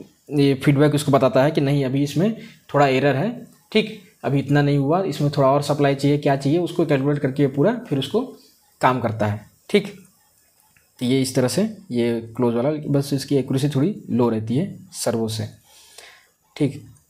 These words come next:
ये स्पूल के movement को यहाँ से देखिए ये calculate करेगा और उससे हिसाब से इसको feedback देगा, ठीक। लेकिन ये ज़्यादातर हम open भी यूज़ करते हैं।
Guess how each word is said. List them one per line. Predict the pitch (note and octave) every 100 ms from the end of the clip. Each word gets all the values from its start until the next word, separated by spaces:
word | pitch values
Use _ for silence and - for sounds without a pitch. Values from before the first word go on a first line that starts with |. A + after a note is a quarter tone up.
| _ _ _ _ _ _ B2
ये | B2 B2 B2+
स्पूल | - - C3+
के | B2+
movement | C3+ C3 B2+ B2+
को | G#3 A#3+ - -
यहाँ | A2+ A#2
से | B2
देखिए | A2+ A2 F#3+ G#3 - _ -
ये | A#2 A#2 A#2 A#2 - -
calculate | A#2+ B2 B2+
करेगा | C3 B2+ D#3+ A3+ - -
और | A#2+
उससे | - D3
हिसाब | B2 - A2
से | C#3
इसको | - A3+ C4 -
feedback | A#2+ A#2 G#2+
देगा, | G2+ G2+ - _ _ _ _ -
ठीक। | C#3+ G#2+ G#2+ _ _ _ _ _ _ - _ _ _
लेकिन | C3 C3
ये | C#3+
ज़्यादातर | A#2+ A#2
हम | C#3 G#3+
open | D#3+ A#2 A#2+ A#2
भी |
यूज़ | A2 G#2+
करते | A2 -
हैं। | G#2+ -